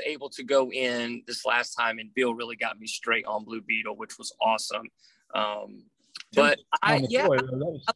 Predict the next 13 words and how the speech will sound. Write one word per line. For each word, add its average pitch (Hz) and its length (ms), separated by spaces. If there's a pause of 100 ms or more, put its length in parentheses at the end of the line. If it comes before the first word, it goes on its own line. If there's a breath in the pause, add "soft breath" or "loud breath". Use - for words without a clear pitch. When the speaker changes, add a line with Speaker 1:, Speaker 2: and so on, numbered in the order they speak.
Speaker 2:
yeah. 160 300
Speaker 1:
think 214 200
wrestling, 208 560
and 190 100
so 175 260 (100)
yes, 160 360
like, 139 200 (480)
um, 135 520 (1000)
I 175 400
actually 190 480
really 170 300
liked 151 480
the 139 360